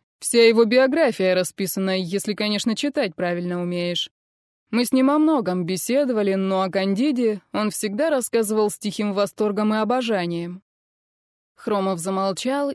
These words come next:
и Вера спросила: «Так вы не знаете точно, жив ли он сейчас?» «Не знаю, но тот сельский житель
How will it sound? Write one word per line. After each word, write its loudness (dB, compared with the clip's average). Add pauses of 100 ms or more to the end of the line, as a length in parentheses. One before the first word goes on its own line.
и -2
Вера 0
спросила: -4 (640)
«Так 0
вы 2
не 2
знаете 0
точно, -2
жив -2
ли 2
он -2
сейчас?» -4 (1300)
«Не 0
знаю, 0 (220)
но 0
тот -2
сельский -2
житель 0